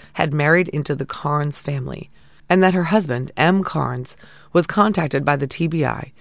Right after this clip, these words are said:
in the summer of twenty twenty-three and informed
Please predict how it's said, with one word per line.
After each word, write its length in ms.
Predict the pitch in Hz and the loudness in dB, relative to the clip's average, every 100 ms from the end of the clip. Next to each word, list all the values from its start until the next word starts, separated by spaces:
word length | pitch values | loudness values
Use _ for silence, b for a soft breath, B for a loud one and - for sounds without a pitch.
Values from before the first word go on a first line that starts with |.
| b - | b -2
in 120 | 170 | 2
the 100 | 160 | 2
summer 300 | - 170 170 | 4 4 2
of 140 | 151 | 0
twenty 280 | - 160 151 | -2 0 0
twenty-three 680 | - 143 139 - - - - b b b | 0 -4 -4 -6 -8 -8 -14 b b b
and 140 | - 170 | 0 2
informed 520 | 165 - 175 175 | 2 2 2 2